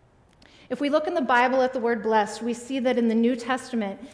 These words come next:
it's not connected to material prosperity.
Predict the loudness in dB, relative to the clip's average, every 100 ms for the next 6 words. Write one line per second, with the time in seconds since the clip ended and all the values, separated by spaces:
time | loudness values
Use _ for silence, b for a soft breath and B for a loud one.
0 | B B -2 2 2 2 0 0 0 0
1 | -4 -4 -4 -4 -4 -8 -4 -2 -2 -4
2 | -4 -6 -6 -4 -2 -4 -8